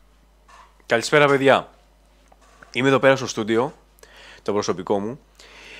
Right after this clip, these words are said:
και θα σας δείξω πώς σε, σε όλα μου τα βίντεο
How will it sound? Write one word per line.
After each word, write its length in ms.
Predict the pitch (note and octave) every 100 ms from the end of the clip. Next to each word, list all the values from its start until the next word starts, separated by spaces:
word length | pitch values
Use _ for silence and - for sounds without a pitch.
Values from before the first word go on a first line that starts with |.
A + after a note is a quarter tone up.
| - -
και 120 | - A#2
θα 80 |
σας 240 | A#2 B2 A2+
δείξω 440 | E3 - D3+ G#2+ - _ - _ -
πώς 240 | D#3 F3
σε, 580 | - - - - D3+ -
σε 200 | - -
όλα 260 | B2 D#3+ F3
μου 120 | D#3+
τα 160 | A#2+ G#2
βίντεο 540 | A#2 G#2+ A2+ C3